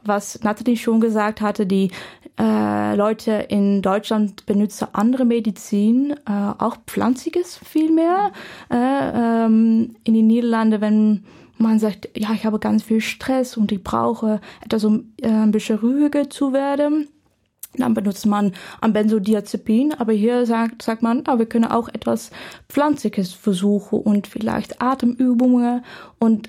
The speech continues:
danach können wir auch noch, ähm, ja, sagen, „Vielleicht doch ein Benzodiazepin.“ Aber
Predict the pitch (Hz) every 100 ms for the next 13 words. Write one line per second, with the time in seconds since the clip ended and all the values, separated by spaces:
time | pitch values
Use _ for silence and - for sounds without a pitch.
0 | - 226 233 262 262 - 220 208 202 -
1 | 226 233 226 202 196 - 226 208 214 220
2 | 247 233 214 208 190 - - - 226 208
3 | 208 208 214 220 - - - 202 208 214
4 | 202 196 196 208 190 202 190 - - 196
5 | 196 190 _ - 220 214